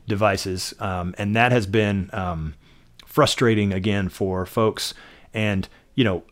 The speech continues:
been a lot of pressure put on, uh, on technology companies. And, and of course, in some places, there's been legislation, uh, particularly in places like France. Um, France is always quick to,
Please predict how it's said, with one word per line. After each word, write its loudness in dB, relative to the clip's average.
been 6
a 8
lot 8
of -8
pressure 6
put 0
on, -2
uh, -8
on -4
technology -2
companies. -4
And, 0
and -2
of -4
course, 0
in 0
some -2
places, 0
there's 2
been 2
legislation, 2
uh, -2
particularly 0
in 2
places -2
like -6
France. 0
Um, -2
France 2
is 0
always 4
quick 2
to, 0